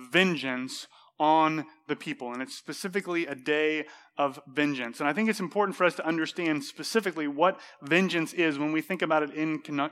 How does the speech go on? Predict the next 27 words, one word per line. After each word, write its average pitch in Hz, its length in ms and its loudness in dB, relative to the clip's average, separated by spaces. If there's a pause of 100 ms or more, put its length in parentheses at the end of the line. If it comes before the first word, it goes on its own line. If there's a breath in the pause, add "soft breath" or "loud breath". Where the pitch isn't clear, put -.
conjunction 143 500 -2
with 127 160 -6
God. 123 300 2 (420 loud breath)
And 147 80 -6
the 156 60 0
reason 202 260 2
why 180 180 8
is 156 80 4
because 165 220 0
for 175 240 -2
us, 214 400 10 (240 loud breath)
vengeance 202 380 6
is 165 100 -2
normally 180 360 6
a 156 40 6
bad 185 400 10
thing, 117 320 -4 (220)
right? 160 180 8
There 175 120 4
are 175 40 6
even 180 180 0
places 202 380 2
in 170 80 -2
Scripture, 196 420 0
like 165 200 2
in 156 80 0
Romans, 165 400 2